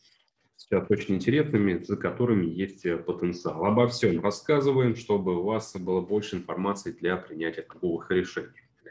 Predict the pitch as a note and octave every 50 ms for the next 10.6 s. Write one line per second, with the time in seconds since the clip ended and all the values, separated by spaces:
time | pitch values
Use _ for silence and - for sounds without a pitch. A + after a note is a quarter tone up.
0 | - - _ _ _ _ _ - - - _ B2+ B2+ C3 C#3 E3 C#3 - - -
1 | A2+ G#2 G2+ F#2+ F#2 F2+ F2 F2 - - C3 D3+ D#3+ D3+ D#3 - G#2+ G2+ - -
2 | G2+ F2 D#2+ D#2+ E2 G2 F#2 F#2 - - C#3 C#3+ D#3 E3 D3+ D#3 C#3+ C#3 C#3+ C#3+
3 | - _ - F#2 F2 E2 - F#2 G2 - - A2+ A2 G#2+ G2+ G2 F2 E2+ D#2+ D#2+
4 | E2 A2 G#2+ A#2 A2+ A2 - - - - - - - A#2 G2+ F2+ F2 F#2 F#2 F#2
5 | G#2+ - - - F#2 F#2 G2 G#2 F#2 E2+ E2 - _ F2+ F2 E2 - - D#2+ D#2
6 | - - - - G2+ A2+ A#2 - - - _ _ _ - F2+ F2+ - - - -
7 | G2 F#2+ F2+ E2+ - - A2+ A2 G2+ F#2 - - - A#2 A2+ - - F#2 - A#2+
8 | B2 A2 F#2+ F2 E2+ E2+ E2+ - - - - F2+ E2 E2+ E2 - - - F#2 F2
9 | E2 F2 - D#2+ D#2 E2+ F#2 F2+ F2+ - - - - - - - F#2 F2 F2 D#2+
10 | - - - A2+ A2 G2 F2 D#2+ - - -